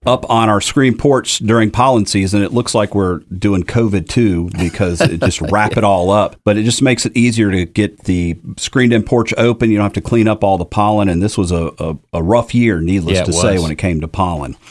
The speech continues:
Speaker 2: Right here where we record the, the show, I mean, it's heavily wooded around here. And,
Speaker 1: Yeah.
Speaker 2: and when I pull in and when I leave, my truck looks totally different.
Speaker 1: Exactly.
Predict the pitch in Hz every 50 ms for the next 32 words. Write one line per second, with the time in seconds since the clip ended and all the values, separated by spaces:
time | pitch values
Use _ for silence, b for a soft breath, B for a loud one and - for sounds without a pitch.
0 | - - 104 113 113 131 120 107 110 110 107 98 92 - - 113 110 101 90 110
1 | 95 92 82 - - 92 87 - - 117 117 107 95 95 95 92 87 85 - 90
2 | 92 - - 110 101 92 98 92 90 95 110 107 90 92 90 92 90 90 90 98
3 | 92 90 90 90 87 80 92 104 110 107 98 107 - - 92 95 95 104 110 -
4 | 123 107 101 104 104 104 98 95 95 98 98 92 92 98 107 104 90 104 101 95
5 | - - 98 - - 85 - - - 95 92 90 87 85 95 92 - 85 71 -
6 | - - 92 85 80 92 92 95 101 - - 78 73 71